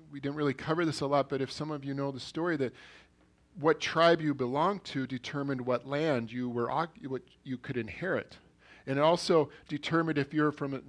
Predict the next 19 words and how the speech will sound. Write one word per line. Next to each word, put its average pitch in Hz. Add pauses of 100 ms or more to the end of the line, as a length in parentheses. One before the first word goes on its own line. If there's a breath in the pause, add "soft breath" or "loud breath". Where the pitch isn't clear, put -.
the 135
tribe 135
of 120
Levi 147
that 127
you 131
could 131
be 127
a 120
priest, - (760 soft breath)
that -
you, -
that, -
that 139
was 131
your, 135
your 139
occupation. 127
And, 104